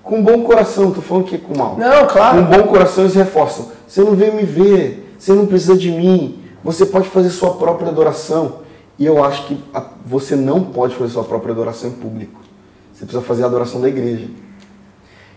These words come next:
Speaker 1: Cara, tem lugares que eu vou ministrar, que aí o, o salão tá aqui, né? Vamos supor que é, esse, esse aqui é o salão. Aí as cadeiras estão aqui, assim, e aí tem um espaço lá atrás, grande.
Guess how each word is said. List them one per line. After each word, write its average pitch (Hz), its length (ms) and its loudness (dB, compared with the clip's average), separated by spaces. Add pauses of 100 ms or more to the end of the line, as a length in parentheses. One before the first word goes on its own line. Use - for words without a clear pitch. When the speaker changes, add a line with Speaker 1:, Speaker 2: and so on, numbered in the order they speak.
(120)
Speaker 1:
Cara, 139 280 0
tem 143 260 -4
lugares 131 380 0
que 135 60 -12
eu 131 40 -8
vou 127 100 -4
ministrar, 120 580 -6 (680)
que 131 120 -2
aí 135 160 4
o, - 180 -2
o - 40 -8
salão 123 380 -2
tá 123 100 -4
aqui, 151 340 -4
né? 127 180 -2
Vamos 127 200 -6
supor 139 180 -4
que 131 80 -4
é, 120 180 -6
esse, - 360 -16
esse - 160 -12
aqui 123 100 -6
é - 20 0
o 127 40 0
salão. 131 400 -4 (380)
Aí 120 200 -2
as 120 100 -8
cadeiras 120 400 -2
estão 117 200 -8
aqui, 147 360 -6
assim, 175 600 -6 (680)
e 123 80 -4
aí 135 240 0
tem 151 180 -10
um 151 40 -6
espaço 131 500 -10
lá 117 80 -4
atrás, 110 420 -8
grande. 117 540 -6